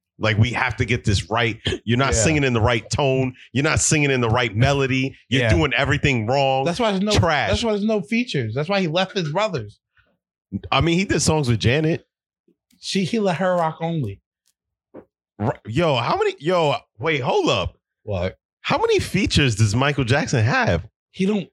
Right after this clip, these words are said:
Speaker 3: he don't like where other
Speaker 2: Nigga,
Speaker 3: people
Speaker 2: there's
Speaker 3: work.
Speaker 2: two minutes to count. There's too much to count, bro.
Speaker 1: Features?
Speaker 2: Yeah.
Speaker 1: I feel like
Speaker 2: All right, so
Speaker 1: nobody
Speaker 2: you got,
Speaker 1: featured
Speaker 2: all
Speaker 1: on
Speaker 2: right,
Speaker 1: his shit.
Speaker 2: hold up. All right, so you got
Speaker 1: Janet. Janet featured
Speaker 2: you got
Speaker 1: on his
Speaker 2: Janet features.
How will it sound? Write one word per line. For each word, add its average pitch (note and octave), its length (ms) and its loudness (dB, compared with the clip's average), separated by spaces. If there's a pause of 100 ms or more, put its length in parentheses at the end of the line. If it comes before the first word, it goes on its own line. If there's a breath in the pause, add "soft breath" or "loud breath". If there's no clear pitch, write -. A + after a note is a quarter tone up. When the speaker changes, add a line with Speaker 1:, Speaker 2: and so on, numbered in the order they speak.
Speaker 3:
he G#3+ 220 -2
don't A3 200 0
like F#3 280 0
where E3+ 280 0
other E3+ 140 0
Speaker 2:
Nigga, D#3+ 40 0
Speaker 3:
people E3 180 2
Speaker 2:
there's G#3+ 100 0
Speaker 3:
work. A3 140 2
Speaker 2:
two G#3+ 120 4
minutes F#3+ 300 0
to B2+ 80 -2
count. A2 420 -2 (540)
There's C#3+ 160 -6
too F#3+ 100 -2
much E3 220 0
to G#2 100 -4
count, F2+ 280 -2
bro. C#2+ 300 -8 (280)
Speaker 1:
Features? G3 880 0 (180)
Speaker 2:
Yeah. G2+ 380 -2 (460)
Speaker 1:
I - 100 0
feel F#3+ 160 0
like E3 120 2
Speaker 2:
All B2+ 80 -2
right, C3 80 -2
so C3 60 -6 (160)
Speaker 1:
nobody E3 280 0
Speaker 2:
you C3 60 0
got, G3 100 0
Speaker 1:
featured C#3 300 0
Speaker 2:
all B2+ 80 0
Speaker 1:
on A#2+ 60 2
Speaker 2:
right, B2 80 0
Speaker 1:
his A2 80 0
shit. G2 320 -2
Speaker 2:
hold D#3 180 -2
up. G#2 180 -4
All A#2 100 2
right, F2 180 0
so C#3 220 0
you D#3+ 180 0
got D3 340 0 (1120)
Speaker 1:
Janet. B2 580 0
Janet C#3+ 360 0
featured C3+ 280 -2
Speaker 2:
you B2 40 0
got A#2+ 80 2
Speaker 1:
on A#2 60 0
his A#2 100 -2
Speaker 2:
Janet C3 340 0
features. A#2+ 600 -6